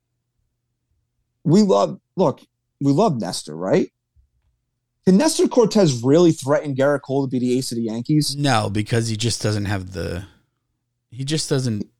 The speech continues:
Speaker 2: he
Speaker 1: He
Speaker 2: doesn't
Speaker 1: doesn't have
Speaker 2: have
Speaker 1: the, he doesn't have the men-, first of all, I think he, Nestor's a bulldog on the mound. I think he get, I, that's fair to say, right?
Speaker 2: Yes.
Speaker 1: But I don't think he walks in there with his dick swinging saying, "Fuck you, I'm gonna take over this team,"
Speaker 2: Right.
Speaker 1: right?
Speaker 2: Right.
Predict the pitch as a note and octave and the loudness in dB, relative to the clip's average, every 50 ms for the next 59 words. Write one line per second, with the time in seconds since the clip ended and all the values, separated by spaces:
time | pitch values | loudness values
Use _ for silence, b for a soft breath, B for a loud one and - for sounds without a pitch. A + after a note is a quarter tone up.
0 | _ - A#2 C3 C3+ F3 A3+ A#3+ F#3+ F3+ F#3 F#3 F3 D#3+ A#2+ C#3+ C#3 A2 - _ | _ -6 -4 0 4 6 6 6 8 8 8 6 6 6 4 4 2 2 -2 _
1 | - - D#3+ F3+ G#3 G3 F3+ G3+ F#3+ F3 D3+ C#3+ C#3+ C#3 C#3 C#3+ - - G#3+ G#3 | -2 2 4 4 4 4 2 0 0 0 0 0 0 -2 -6 -6 -4 -2 0 0
2 | G3+ - C#3+ A2+ B2+ B2 A#2 A2 - - - C#3 C#3+ C#3 F3 E3 C#3+ C#3+ C#3+ - | 0 -2 -4 -4 -2 -2 -2 -4 -4 -4 -2 -2 0 0 0 0 0 0 0 0
3 | - D#3 D3+ D#3 D3 - D3 C#3 C#3 C#3 B2 C#3+ C#3+ C#3 B2+ B2+ B2 A#2+ A2+ A#2 | -2 -2 -2 -2 -2 -2 -2 -2 -2 -2 0 0 0 2 2 2 0 0 0 -2
4 | A#2 A2+ A2 G#2+ A2 A2 G#2 F2+ D#2+ F2 F#2+ F#2+ F#2 G2 - A#3 A#3 - - A3+ | -6 -6 -6 -6 -6 -6 -6 -6 -6 -8 -8 -8 -8 -4 0 0 0 0 2 4
5 | A#3 B2 - - - _ - F#3+ G3 G#3 - - _ _ _ _ _ - - B2 | 4 4 4 2 -2 _ 0 2 2 2 2 0 _ _ _ _ _ -2 -2 0
6 | A#2+ - - A#2+ A2 G2+ F#2+ - - F#2 F2+ D#2+ F2 F#2 G#2+ A#2+ - - A2+ G#2+ | 0 0 0 2 2 4 2 2 2 2 2 2 2 2 2 2 0 -4 -6 -6
7 | G2+ - - - - - - _ _ _ _ _ _ _ _ _ - D#3 F3 G3 | -6 -6 -8 -12 -18 -20 -20 _ _ _ _ _ _ _ _ _ 0 2 4 4
8 | G#3 G#3 F#3 G#3 G#3 F3+ - F3+ D#3+ C#3+ D3 E3+ E3+ D#3 - - E3 D#3 D3+ D3 | 4 2 0 0 -2 -2 -2 -2 -2 0 2 2 2 0 0 -4 -6 -4 -4 -2
9 | C3+ B2+ C3 B2+ B2 B2 A#2+ - D#3 D3+ - - - - C#3 C#3 C3+ C3 B2 A#2 | -2 -2 0 0 -2 -2 -4 -2 -2 -2 -2 -4 -8 -6 -4 -2 -2 -2 -2 0
10 | - C3 A#2+ G#2+ - - E3+ D#3+ - - D3 C#3 C3+ C3 B2+ B2+ C3 B2+ A#2+ B2 | 0 0 0 0 -2 -2 -2 -2 0 2 4 6 6 6 4 4 2 2 0 0
11 | - C#3 B2+ - - B2 A#2 G#2 A2 G#2 F#2+ - B2+ B2 B2 G#2 - G2 D2+ C#2+ | 0 0 2 2 2 2 2 2 0 0 0 0 2 4 4 4 4 2 -2 -2
12 | E2+ G#2 A#2+ B2 - _ _ _ - G#2 - D2 - | 0 2 0 0 -2 _ _ _ -18 -16 -16 -16 -16